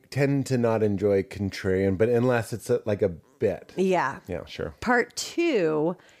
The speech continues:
Speaker 2: it's kind of healing for me to practice having a strong opinion about things because I'm, look, <laughs> I'm a projector on human design. <laughs> I'm an Enneagram nine, okay? And bo-, all of, like, both, I'm a
Speaker 1: Say
Speaker 2: Pisces.
Speaker 1: that again
Speaker 2: I'm
Speaker 1: in
Speaker 2: a
Speaker 1: the vo-, in the
Speaker 2: Pisces.
Speaker 1: WeWork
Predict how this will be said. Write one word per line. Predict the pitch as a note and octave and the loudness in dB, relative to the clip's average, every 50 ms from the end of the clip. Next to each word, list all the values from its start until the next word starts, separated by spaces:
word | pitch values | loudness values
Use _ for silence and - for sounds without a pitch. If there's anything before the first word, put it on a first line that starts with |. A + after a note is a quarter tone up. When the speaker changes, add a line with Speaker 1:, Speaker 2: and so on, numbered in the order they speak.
| _ _ - | _ _ -2
Speaker 2:
it's | G#3+ G#3 - | -2 -2 -2
kind | - - B3 C4 B3 | -2 -2 0 2 2
of | G#3 F#3 | 0 -2
healing | - - - B3 C#4 D4+ D#4 C#4+ B3 A3+ | -4 -6 -2 0 0 2 2 2 2 0
for | F3+ - F3+ F3 | 0 0 0 0
me | F3+ F3 E3 | 2 2 2
to | E3 D#3+ | 0 -2
practice | - - G3+ G3+ G#3 - - F3+ E3+ D#3+ - - | -2 0 0 0 0 -2 -2 -2 -2 -2 -2 -2
having | F3+ F3 D#3+ D#3+ D#3+ D3+ D#3 D#3 | 0 0 0 2 2 0 0 0
a | D3+ | -2
strong | - - E3 D3+ D3 D3 | 0 0 0 2 2 0
opinion | D3 C#3+ E3 D3 D3 D3 C#3+ C#3 C3+ C3+ C#3 C#3 - - | 0 0 0 2 2 2 2 2 2 2 0 0 0 0
about | E3 E3 D3+ D3 - - | 0 0 0 0 0 0
things | D#3 D3 D3 C#3+ D3 | 2 2 2 0 0
because | - F3 D#3+ - - - - A3+ G#3+ G3 F#3+ F3+ F3 E3 - - - - - - - - - - _ _ _ - | -2 -4 -4 -4 -4 -2 0 2 4 4 2 2 0 -4 -8 -10 -16 -20 -20 -20 -20 -20 -20 -20 _ _ _ -2
I'm, | - E3+ E3+ F3 F3+ F#3 - | 0 2 4 4 4 2 0
look, | G#3 G3+ F#3 D#3+ - - - - F3 E3 E3 - F#3+ - | 0 0 0 0 0 -2 -2 0 0 2 2 0 0 -2
<laughs> | - - - - C4 A3 - | -8 -10 -10 -8 -8 -6 -4
I'm | - G#3 G#3+ | -2 -2 -2
a | G#3 | -2
projector | - G#3 A#3+ F#3+ - - G3 F#3 - - - C4 C4+ | -2 -2 -4 -2 0 0 -2 -2 -2 -2 -2 0 0
on | C#4 D4 D4+ | 0 0 0
human | D4 C4+ D4 C#4 C4+ D4 | 0 0 2 2 2 2
design. | D#4+ F4 D4 F#3+ - - - - - - - G3+ F3+ F3 - - - - | 2 0 0 -2 -4 -4 -6 -6 -2 0 0 2 2 0 -2 -4 -6 -12
<laughs> | - - - - | -12 -10 -6 -2
I'm | - F#3+ F#3+ | 0 0 0
an | G3 - | 0 0
Enneagram | - G3+ G3+ G#3+ G#3 G#3 B3 B3+ B3 C#4 D#4 | 0 0 2 2 0 0 0 0 2 2 2
nine, | D4 B3 E3+ - C#2 - - - | 2 2 0 0 -2 -4 -4 -2
okay? | A#3 - C4 A3+ A3+ F3+ - - - - - | 0 0 2 0 0 -2 -4 -10 -20 -12 -6
And | - G#3+ G3 F#3+ G3 G3 - - | -2 0 2 2 0 0 -2 -4
bo-, | G3 E3+ G#3 G3+ - - | -2 -2 -2 0 0 0
all | F#3+ G3 G3+ G3+ G#3 | 2 2 2 2 2
of, | G3+ F#3 - G3 G3+ | 0 -2 -4 -2 -2
like, | G3+ G3+ E3 - | 0 0 0 0
both, | A3 G#3 G#3+ - - | 0 0 0 0 0
I'm | F#3+ G3 | 0 0
a | F#3+ | 0
Speaker 1:
Say | - - G3+ F#3+ F#3+ | 2 2 2 2 4
Speaker 2:
Pisces. | F#3+ | 2
Speaker 1:
that | G3 G3+ G3+ G3+ | 2 2 2 2
again | F#3+ F#3+ F#3 - A#2+ A#2 A#2 A2+ A2+ B2+ - | 2 2 2 2 2 2 2 2 0 0 0
Speaker 2:
I'm | G3+ G#3 | 2 2
Speaker 1:
in | - | 2
Speaker 2:
a | |
Speaker 1:
the | G#3 G3+ | 2 2
vo-, | - - G2+ G#2+ | 2 2 2 2
in | F#2+ A2+ G#2 G2 | 2 2 2 2
the | G#2+ G#2 | 2 2
Speaker 2:
Pisces. | F#2+ F#2+ | 2 2
Speaker 1:
WeWork | G2+ G2 F#2+ F#2 F#2 F2 E2+ - | 2 0 2 2 2 0 0 -2